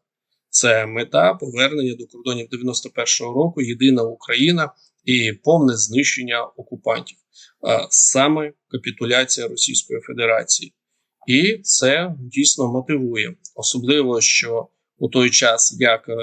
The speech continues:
Іран погрожував, е, погрожував, погрожував і погрожував, Росія діє, діє і діє. Тому, е, ми можемо діяти тільки у відповідь набагато жорсткіше. Але,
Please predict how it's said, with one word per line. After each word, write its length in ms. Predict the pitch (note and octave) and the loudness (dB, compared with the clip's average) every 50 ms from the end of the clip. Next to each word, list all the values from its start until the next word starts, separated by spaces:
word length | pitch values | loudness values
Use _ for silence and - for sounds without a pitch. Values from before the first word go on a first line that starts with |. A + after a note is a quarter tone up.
| A#2 _ _ | -8 _ _
Іран 380 | C3+ C3 C3 C#3 C3 A#2+ A2+ G2+ _ | 0 2 4 4 2 2 -2 -8 _
погрожував, 800 | B2 A2+ - B2+ C3+ C#3 C3 A#2 A2 A2+ A2+ A2 A2+ A2+ A2 - - - - A#2+ | -14 -8 0 2 4 4 4 2 -2 -4 -4 -2 -2 -2 -4 -4 -8 -8 -4 -2
е, 180 | A2+ A2+ A2 _ | -2 -2 -2 _
погрожував, 680 | - A#2+ A#2+ B2+ C3+ C3+ B2+ A#2 A#2+ A#2 A2+ A2+ A2+ _ | -10 -4 2 2 4 4 4 0 -2 -4 -4 -6 -6 _
погрожував 640 | - A#2+ G#2 C3 B2 A#2+ A2 - A2+ A2 A2 A2+ - _ - - | -12 -12 -6 -2 -2 -2 -2 -2 -4 -4 -8 -8 -10 _ -20 -16
і 40 | |
погрожував, 540 | _ A#2 A2 B2 D3+ F#3 F#3 E3+ F3+ F3+ F3+ F3 _ _ | _ -12 -2 2 2 2 2 2 -2 -4 -4 -10 _ _
Росія 560 | - A#2+ A2+ - - C#3 C#3+ D3+ D3 C#3 - _ | -6 0 0 0 2 2 2 2 2 -2 -4 _
діє, 540 | - C3 A2+ A#2 B2+ C3+ D3 D#3+ D#3+ D#3 D#3+ _ _ _ _ | -10 -10 -4 4 4 4 4 4 0 -2 -4 _ _ _ _
діє 480 | C3+ C3 A#2 A#2 A#2 A2+ A#2 B2 B2+ B2 _ _ _ _ _ _ _ | -6 -4 -2 -2 -2 -2 -2 -4 -6 -6 _ _ _ _ _ _ _
і 140 | _ C3 A#2+ | _ -2 -2
діє. 420 | A#2 A#2 A2+ A2 G#2 G#2 G2+ - _ _ _ _ _ _ - _ _ _ - | -2 -2 -4 -4 -4 -4 -8 -14 _ _ _ _ _ _ -20 _ _ _ 6
Тому, 540 | B2 B2 B2+ C3+ C3+ C3+ C3 B2+ B2+ - _ | 8 8 8 8 8 6 4 2 0 -4 _
е, 340 | A#2+ A#2+ A2+ A2 G#2+ G#2+ G#2+ | -2 0 0 0 0 -2 -4
ми 260 | G#2 G#2+ C#3 F3 G3 F3 | -4 -2 0 0 2 2
можемо 580 | C3 C3 C3+ B2+ A#2+ A#2+ A#2+ A#2 A2+ A2+ A2+ _ | 0 0 0 -2 -6 -8 -8 -10 -12 -12 -12 _
діяти 440 | A2+ C3 D3 D3+ C#3 B2+ - - A2+ | 0 2 2 2 2 -2 -4 -14 -16
тільки 400 | _ - C3 B2 A#2 - - A2+ | _ -4 -4 -4 -4 -6 -12 -14
у 200 | - _ - A2+ | -14 _ -14 -8
відповідь 480 | G#2+ A#2+ D3+ E3 - - B2+ A#2+ - _ | -2 -2 -2 -2 -2 -10 -12 -12 -12 _
набагато 560 | - A2 A2 - A2+ A2 A#2 B2 - C3 C3 _ _ _ _ - _ _ | -6 -6 -4 -4 -4 -4 -4 -6 -6 -10 -18 _ _ _ _ -20 _ _
жорсткіше. 680 | A#2+ A2 A#2 A#2 G#2+ - - - - - - - - - _ _ _ _ _ _ _ _ _ _ _ _ _ _ | -6 -4 -4 -2 -2 -4 -6 -6 -8 -4 -4 -4 -4 -4 _ _ _ _ _ _ _ _ _ _ _ _ _ _
Але, 500 | - B2 A#2 A2+ A#2 B2 C3+ E3 F#3+ G3+ | 4 4 6 6 4 2 0 0 -6 -12